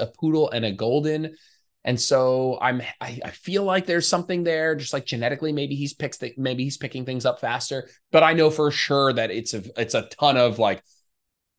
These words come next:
us being better with our timing in terms of, like, when to,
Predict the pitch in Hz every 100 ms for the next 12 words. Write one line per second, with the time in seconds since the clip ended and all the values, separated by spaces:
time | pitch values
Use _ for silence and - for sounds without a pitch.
0 | _ _ _ _ 151 143 - - - -
1 | 143 139 120 135 135 127 127 117 - 147
2 | 147 127 101 95 110 110 117 107 110 113
3 | 101 104 113 107 113